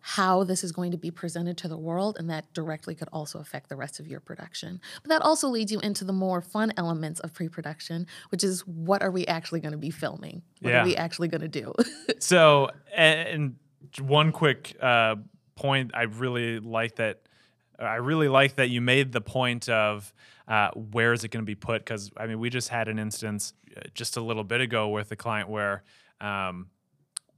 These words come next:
Speaker 2: we didn't start working on the social edits until the very end in post-production. Uh, b-,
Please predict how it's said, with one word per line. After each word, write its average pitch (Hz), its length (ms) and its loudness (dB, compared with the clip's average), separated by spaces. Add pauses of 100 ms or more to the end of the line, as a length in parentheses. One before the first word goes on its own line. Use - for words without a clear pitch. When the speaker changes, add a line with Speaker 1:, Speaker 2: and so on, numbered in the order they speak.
(240)
Speaker 2:
we 120 300 -2
didn't 160 240 2
start 156 500 2
working 135 480 0
on 123 440 2
the 113 120 -4
social 131 640 2
edits 123 360 -2
until 117 380 -4
the 110 100 -8
very 110 360 -4
end 175 340 -2
in 117 500 -2
post-production. 147 840 -4 (380)
Uh, 110 380 2 (340)
b-, - 60 -16